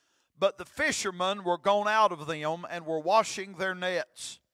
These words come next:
And he entered into one of the ships, which was Simon's, and prayed him that he would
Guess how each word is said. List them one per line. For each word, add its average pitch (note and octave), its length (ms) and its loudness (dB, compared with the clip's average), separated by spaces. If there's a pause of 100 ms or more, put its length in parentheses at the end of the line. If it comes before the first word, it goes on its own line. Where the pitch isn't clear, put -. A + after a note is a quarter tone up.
(680)
And C#3 80 -14
he D3+ 160 -8
entered A3 260 0
into F#3+ 220 0
one G#3+ 260 2
of G#3 80 -4
the F3 100 -2
ships, - 560 -2
which G3+ 220 -2
was F3+ 140 -6
Simon's, A3+ 680 -2
and F3 160 -14
prayed A#3 340 0
him G3+ 360 -6
that F3+ 160 -4
he G#3 80 -6
would G3 240 -2